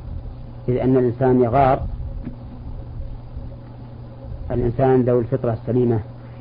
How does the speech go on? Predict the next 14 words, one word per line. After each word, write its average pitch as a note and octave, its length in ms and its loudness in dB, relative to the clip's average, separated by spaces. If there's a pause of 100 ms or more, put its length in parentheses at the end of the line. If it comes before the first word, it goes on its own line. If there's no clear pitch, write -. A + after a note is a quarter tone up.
(260)
يغار C#3 340 6
من C#3 180 8
أن C3 200 4
يرى C3 160 6
أحد B2+ 680 0 (640)
وجه C3 240 2
امرأته B2 460 0 (760)
مكشوفا A#2 340 0
أمامه. A#2+ 400 2 (2500)
وعليه D3 400 6 (420)
فنقول: D3 480 4 (3000)
تصمم C#3 520 6
هذه A#2+ 160 2
المرأة B2 420 2